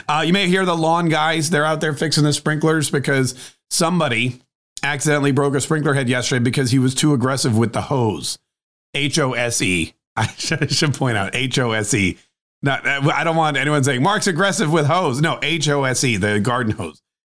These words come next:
Um, anyway, I'll, so that's, that's neither here nor there. But there's a couple of big things going on. First of all, before we get to Tucker Carlson and Elon Musk taking on Fox News, I want to talk a little bit about the King's coronation. King Charles the Third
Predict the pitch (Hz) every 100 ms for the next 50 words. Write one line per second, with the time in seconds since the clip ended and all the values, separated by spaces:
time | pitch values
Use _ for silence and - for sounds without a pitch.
0 | _ _ 127 131 143 269 160 175 196 233
1 | 214 220 - 208 185 175 175 143 139 123
2 | - - - - 180 202 190 233 240 240
3 | 214 - 294 415 262 214 185 196 160 165
4 | 165 139 262 311 196 170 170 - - 190
5 | 208 285 320 233 180 139 165 151 151 151
6 | 147 127 135 135 127 117 113 107 - 143
7 | 139 135 117 127 123 - 127 104 98 -
8 | - - 185 311 226 220 190 185 170 160
9 | 156 139 131 - 190 190 196 170 175 156
10 | 143 143 127 104 - 254 285 285 - 196
11 | 175 170 180 175 165 170 - 185 143 143
12 | 175